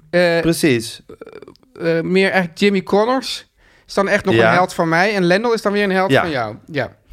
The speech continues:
Speaker 2: Ja, nou, Lendl was ook een held van jou, maar ik heb Jimmy
Speaker 1: Ja.
Speaker 2: Connors echt alleen nog maar in de nadagen van zijn carrière meegemaakt toen hij alleen nog maar een soort clown was geworden.
Speaker 1: Ja,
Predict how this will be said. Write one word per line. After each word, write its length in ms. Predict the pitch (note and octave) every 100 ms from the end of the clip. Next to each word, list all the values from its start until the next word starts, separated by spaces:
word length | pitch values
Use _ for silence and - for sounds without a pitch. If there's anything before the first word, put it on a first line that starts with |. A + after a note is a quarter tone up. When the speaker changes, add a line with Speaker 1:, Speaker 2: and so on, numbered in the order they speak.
| - - - - -
Speaker 2:
Ja, 280 | C#3 A#2 -
nou, 180 | G2+ A2
Lendl 260 | B2+ C#3
was 140 | A#2+ C3
ook 140 | C3
een 80 | C#3
held 260 | B2+ B2 -
van 100 | B2+
jou, 120 | C#3+
maar 180 | D3 -
ik 160 | C#3+ D3
heb 140 | C#3+
Jimmy 200 | C#3+ C#3
Speaker 1:
Ja. 40 | B2+
Speaker 2:
Connors 320 | D3 F3 F3
echt 260 | D#3 E3+ -
alleen 320 | D#3 D#3+ F#3
nog 140 | F3
maar 280 | E3+ E3 D#3+
in 120 | D3+
de 80 | D#3
nadagen 600 | D3+ D#3 D#3 D3+ D3 C#3+
van 160 | C#3 C#3
zijn 120 | C#3+
carrière 420 | C#3 C3+ C3+ C3+
meegemaakt 560 | C3+ B2+ - B2+ B2 B2
toen 100 | B2
hij 200 | A#2+ -
alleen 180 | A#2+ A#2+
nog 100 | B2+
maar 80 |
een 60 | A#2+
soort 200 | B2 A#2
clown 380 | - A#2+ G#2+ G#2
was 200 | F2+ -
geworden. 460 | F#2 E2+ F2 F2
Speaker 1:
Ja, 100 | A2+